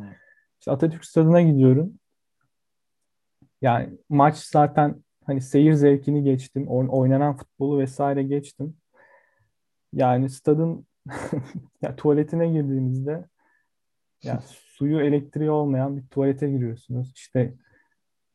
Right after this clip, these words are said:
Speaker 1: yiyecek doğru düzgün bir şey yok. İşte bir çay falan içebiliyorsun. Bu yani.
Speaker 2: Bu
Speaker 1: Tek
Speaker 2: ikinci ligdeyken en son gittiğin maçlar değil mi? Pandemiden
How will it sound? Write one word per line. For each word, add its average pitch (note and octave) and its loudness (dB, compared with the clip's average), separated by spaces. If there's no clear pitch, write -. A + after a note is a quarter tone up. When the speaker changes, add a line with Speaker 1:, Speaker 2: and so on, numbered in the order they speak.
Speaker 1:
yiyecek C#3+ 4
doğru C#3+ 6
düzgün C#3 2
bir C3 -4
şey C#3 0
yok. B2 -6
İşte - -8
bir C3+ -6
çay D#3 0
falan D#3+ 0
içebiliyorsun. B2+ -4
Bu F3 0
yani. B2+ -2
Speaker 2:
Bu - -8
Speaker 1:
Tek - 2
Speaker 2:
ikinci C#3 -6
ligdeyken B2+ -4
en G2+ -8
son G2 -8
gittiğin F#2+ -12
maçlar G2 -12
değil C3 -10
mi? C3 -20
Pandemiden G#2 -8